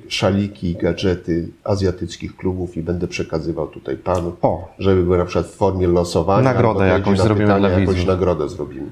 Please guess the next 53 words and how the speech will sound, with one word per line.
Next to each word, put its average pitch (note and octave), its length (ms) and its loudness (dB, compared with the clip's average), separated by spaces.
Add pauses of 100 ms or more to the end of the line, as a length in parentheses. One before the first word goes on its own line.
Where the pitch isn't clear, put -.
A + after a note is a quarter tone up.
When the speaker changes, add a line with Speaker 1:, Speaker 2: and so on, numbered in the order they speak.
(160)
Speaker 2:
Super, A2+ 440 0 (380)
super. F#2 380 0 (300)
Bardzo B2+ 260 2
dziękuję. G2+ 420 2
Słuchajcie, A#2+ 400 2
dzięki D#3+ 320 2
jeszcze C#3+ 200 2
raz C3+ 180 2
za B2 80 2
oglądanie. A#2+ 480 0
Zachęcam B2 400 2
do A2+ 60 2
oglądania A2 460 0
innych, A2 360 2
e, G#2 240 4
materiałów. C3 540 2 (220)
Panie C3+ 120 0
Januszu, B2 360 2 (220)
e, A#2 40 4
zachęcić C3 460 0
mogę C3 220 2
gdzieś B2 220 2
do B2+ 100 2
śledzenia C#3 360 2
na C3 60 4
pewno B2+ 240 0
na A#2+ 100 2
Twitterze A#2+ 340 2
pana? C3+ 340 2
Coś F#3+ 160 2
Speaker 1:
Tak C#3+ 120 2
Speaker 2:
jeszcze? F#3 220 6
Speaker 1:
jest, - 160 -2
no G3+ 120 6
i G3 80 4
trzymamy E3+ 440 2
kciuki C#3 320 2
za B2 140 4
naszą A#2+ 280 4
reprezentację. G#2 680 2
Te G#2+ 120 2
dwa G#2 240 4
mecze G#2 320 2
teraz, F#2 420 2
to F#2 120 0
tam F2 400 -2
wiemy, F2 340 2
że E2+ 120 0
już D#2+ 120 0
będzie F2 300 -2
wszystko - 340 -8
w - 40 -14
porządku. F2 720 0